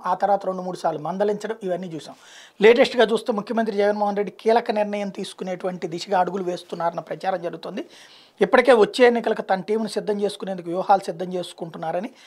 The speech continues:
అందులో భాగంగా ప్రజలతో పార్టీ సిట్టింగ్ ఎమ్మెల్యేలంతా మమేకం కావాలని పదే పదే చెప్తూ రావడం ఒక ఎత్తు అయితే, ఇప్పుడు వచ్చే ఎన్నికల్లో టికెట్ల విషయం మీద జగన్ తేల్చేందుకు సిద్ధమవుతున్నారని ప్రచారం జరుగుతుంది. పంతొమ్మిదిని జరిగే కీలక సమావేశంలో పార్టీకి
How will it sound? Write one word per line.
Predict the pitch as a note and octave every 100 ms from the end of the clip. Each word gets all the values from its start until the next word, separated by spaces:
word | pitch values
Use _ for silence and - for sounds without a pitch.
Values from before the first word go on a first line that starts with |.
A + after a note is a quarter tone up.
| - - -
అందులో | A3 B3
భాగంగా | G#3 G#3 A3
ప్రజలతో | G#3 G3 A#3 A#3
పార్టీ | A3 G3+ G#3 A3
సిట్టింగ్ | - G3+ A3
ఎమ్మెల్యేలంతా | G#3+ G#3 G#3 G3+ G3 F#3+ F#3+
మమేకం | F3+ G#3 G#3 G3+
కావాలని | F#3+ F#3 F#3
పదే | E3+ F3+ G3
పదే | G3 F#3
చెప్తూ | F3+ F3 -
రావడం | E3 E3 E3
ఒక | D#3 D#3
ఎత్తు | F3 E3+
అయితే, | F3 - - - - _ - -
ఇప్పుడు | G#3+ F3+
వచ్చే | F#3 F#3 B3+ B3+
ఎన్నికల్లో | B3 B3 A#3
టికెట్ల | A3+ G3+ A#3+ A#3+
విషయం | G#3+ A#3 G#3
మీద | G#3
జగన్ | F#3+ F3 G3 G3+
తేల్చేందుకు | G3+ - F#3+ F3+
సిద్ధమవుతున్నారని | - F3 F#3+ F3+ F3+ E3+ E3 E3
ప్రచారం | F3+ F3
జరుగుతుంది. | E3+ E3 F#3 C4+ F#4+ _ _ _ _ -
పంతొమ్మిదిని | G#3 B3 A#3 G#3+
జరిగే | A3+ G#3+ G#3
కీలక | G#3 G#3+ G#3
సమావేశంలో | G#3+ G3+ G#3 F#3+ G#3+
పార్టీకి | G#3 G3 A3